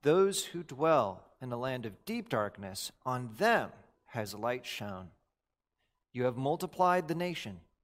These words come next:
You have increased its joy. They rejoice before you as with joy at the harvest,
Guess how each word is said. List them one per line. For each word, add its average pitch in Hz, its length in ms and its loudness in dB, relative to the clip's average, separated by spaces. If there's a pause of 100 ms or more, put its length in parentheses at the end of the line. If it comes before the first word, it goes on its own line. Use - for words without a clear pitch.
(400)
You 160 120 4
have 196 180 10
increased 220 580 4
its - 220 0
joy. 165 440 0 (440)
They 233 140 8
rejoice 240 520 4
before 233 440 2
you 233 180 4
as 185 180 2
with 160 240 -4
joy 233 360 2
at 226 100 -2
the 175 100 -2
harvest, 170 600 0